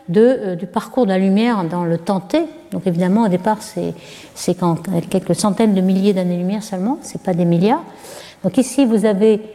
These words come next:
une perturbation qui augmente bien, et puis ensuite, elle rentre dans l'horizon, et elle est empêchée par le rayonnement,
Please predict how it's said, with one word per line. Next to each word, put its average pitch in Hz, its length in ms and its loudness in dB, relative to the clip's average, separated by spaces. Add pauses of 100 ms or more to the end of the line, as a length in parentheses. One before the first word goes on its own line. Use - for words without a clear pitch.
(180)
une 226 300 4
perturbation 208 640 0
qui - 260 -6
augmente 208 540 2
bien, 208 320 0 (460)
et 208 40 2
puis 240 140 0
ensuite, 311 640 -2 (400)
elle 196 80 6
rentre 285 260 2
dans 247 100 2
l'horizon, 220 440 0 (120)
et 208 120 -2
elle 202 80 0
est 208 140 0
empêchée 240 360 0
par 202 180 0
le 180 60 0
rayonnement, 190 460 2